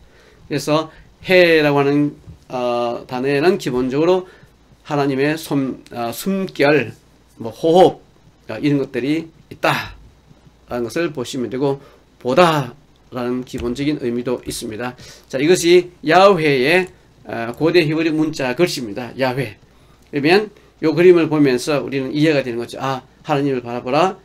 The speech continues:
아니, 하나님을 바라보라가 아니고 무엇을 보라? 손을 보라. 이렇게 누구냐? 바로 오실 메시아다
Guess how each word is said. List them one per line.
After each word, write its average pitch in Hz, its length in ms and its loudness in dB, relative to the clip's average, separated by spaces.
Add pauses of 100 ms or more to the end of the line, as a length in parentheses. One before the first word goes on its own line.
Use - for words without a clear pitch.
(380)
아니, 143 160 0
하나님을 147 280 -2
바라보라가 127 400 -8
아니고 123 280 -6 (180)
무엇을 143 580 0
보라? 135 380 -2 (120)
손을 170 400 -2
보라. 123 280 -6 (420)
이렇게 123 400 -8 (1160)
누구냐? 160 440 2 (120)
바로 131 340 -2 (140)
오실 147 540 -2 (180)
메시아다 160 920 -4